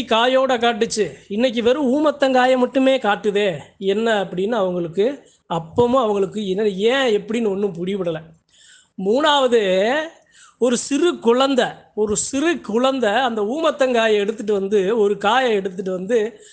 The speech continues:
அந்த அம்மாவோட கையில கொடுக்குது. கையில கொடுக்குற மாதிரி கனவு. தெரிஞ்ச உடனே அந்த அம்மாவுக்கு ஊமத்தங்காய் ஏதோ ஒரு வழியில நமக்கு பயன்படும் போல,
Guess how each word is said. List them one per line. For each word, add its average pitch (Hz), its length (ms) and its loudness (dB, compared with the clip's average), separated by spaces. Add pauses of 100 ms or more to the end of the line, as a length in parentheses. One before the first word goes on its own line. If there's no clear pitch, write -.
(180)
அந்த 190 260 -2
அம்மாவோட 208 460 0 (100)
கையில 254 400 0
கொடுக்குது. 180 400 -4 (1000)
கையில 302 240 2
கொடுக்குற 269 300 2
மாதிரி 262 260 2
கனவு. 214 380 0 (420)
தெரிஞ்ச 339 360 2
உடனே 262 680 2 (520)
அந்த 254 220 0
அம்மாவுக்கு 254 960 2 (220)
ஊமத்தங்காய் 262 800 2 (100)
ஏதோ 247 260 2
ஒரு 302 320 2
வழியில 247 300 2
நமக்கு 208 320 -2
பயன்படும் 202 480 -2
போல, 180 400 -4